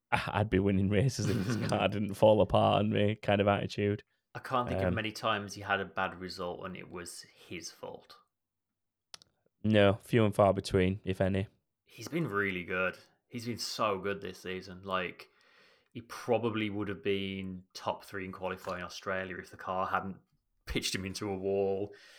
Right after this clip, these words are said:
Speaker 2: He stuck it on the front row in Canada. Like, he's had, he's not, obviously he's not been on the podium, but, like, he's picked up a, like, fifth and sixth here and there at times when the car probably wasn't up to that.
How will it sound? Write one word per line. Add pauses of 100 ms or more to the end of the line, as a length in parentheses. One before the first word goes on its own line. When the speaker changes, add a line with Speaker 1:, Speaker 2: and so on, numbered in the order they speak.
(180)
Speaker 2:
He
stuck
it
on
the
front
row
in
Canada.
Like, (280)
he's
had, (1160)
he's
not,
obviously
he's
not
been
on
the
podium,
but,
like,
he's
picked
up
a, (1600)
like,
fifth
and
sixth
here
and
there (200)
at
times
when (1120)
the
car
probably
wasn't
up
to
that.